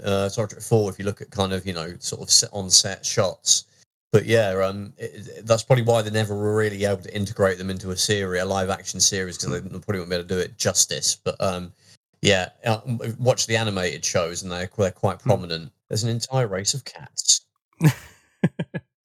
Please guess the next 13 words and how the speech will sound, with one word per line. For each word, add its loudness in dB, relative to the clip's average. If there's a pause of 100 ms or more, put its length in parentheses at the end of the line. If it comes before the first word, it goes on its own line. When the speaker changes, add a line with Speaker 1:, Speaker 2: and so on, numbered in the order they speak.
(340)
Speaker 1:
Yeah. 6
Speaker 2:
There's 4
also 2
been 2
a 0
lot -2
of -4 (120)
dogs -2 (600)
in -2 (320)
Star -2
Trek -10 (120)
as -4
well. -8